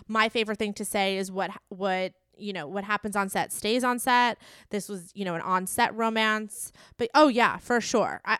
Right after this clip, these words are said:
a lot of people confirmed to me that something had went on between Harry and Florence before filming started or at the beginning of filming. Apparently, Olivia was super territorial, and it really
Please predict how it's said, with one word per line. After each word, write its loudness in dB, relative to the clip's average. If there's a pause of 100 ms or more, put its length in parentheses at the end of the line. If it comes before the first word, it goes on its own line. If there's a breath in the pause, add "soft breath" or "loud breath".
a 2
lot 4
of 0
people -4
confirmed -4
to -10
me -4
that -4
something -8
had 0
went -4
on -2
between -10
Harry -4
and -10
Florence -4 (300 loud breath)
before 0
filming -4
started -2 (100)
or 2
at -4
the -8
beginning -8
of -12
filming. -2 (380 loud breath)
Apparently, 0
Olivia -2
was -2
super 0
territorial, -2
and -8
it -6
really -4